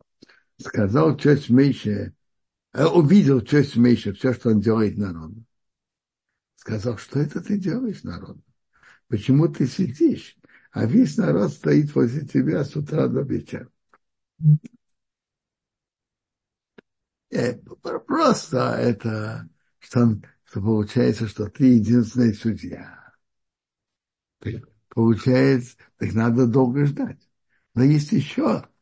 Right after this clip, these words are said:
он замечает еще одно. Ты сидишь, а весь народ стоит. Это тоже не, некрасиво.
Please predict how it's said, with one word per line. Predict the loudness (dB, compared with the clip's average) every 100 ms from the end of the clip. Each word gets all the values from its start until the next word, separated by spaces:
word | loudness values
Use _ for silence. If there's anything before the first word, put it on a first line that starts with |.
| _ _ _ _ _ -4
он | 0 2
замечает | 4 2 0 -2 0 -2
еще | -6 -2 -2 -2
одно. | -4 -12 -16 _ _ _ _ _ _ _ _ _ _ _ _ _ _ _ _ -2
Ты | 0
сидишь, | 0 -4 -6 -6 -8 -8 -12 _ _ _ _ _ _ _ _ _ _ _ -18
а | -10
весь | -8 -8
народ | -10 -10 -12 -14
стоит. | -12 -6 -4 -4 -10
Это | -16 -16
тоже | -14 -16 -10
не, | -8 -4 -6 -8 _ _ 0
некрасиво. | 2 2 -2 -12 -14 -20